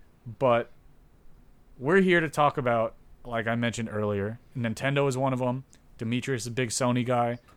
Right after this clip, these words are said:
Saeed kinda bounces around to all these different ones. Just the state of video gaming. And I think a way to kinda split that is going to be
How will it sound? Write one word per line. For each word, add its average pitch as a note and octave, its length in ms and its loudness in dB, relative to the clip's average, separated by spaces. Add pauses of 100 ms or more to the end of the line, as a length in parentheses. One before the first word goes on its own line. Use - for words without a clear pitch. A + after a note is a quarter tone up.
Saeed B2+ 360 0
kinda B2 240 0
bounces A#2 420 0
around A2+ 280 2
to G#2+ 60 -2
all G#2+ 180 -2
these A2+ 160 -4
different A#2+ 260 -8
ones. A#2 320 -6 (560)
Just F3 260 0
the D#3 80 -4
state C#3+ 520 0
of A#2+ 320 0 (400)
video A#2 540 2
gaming. F#2+ 540 -10 (720)
And C3 140 -2
I B2+ 80 0
think G3 360 0 (400)
a D3 120 4
way C#3+ 440 4
to B2+ 280 -4 (720)
kinda C#3 300 0
split - 640 -4
that A2 320 2 (800)
is C3 180 -2
going C3 300 2
to B2 60 0
be B2 500 0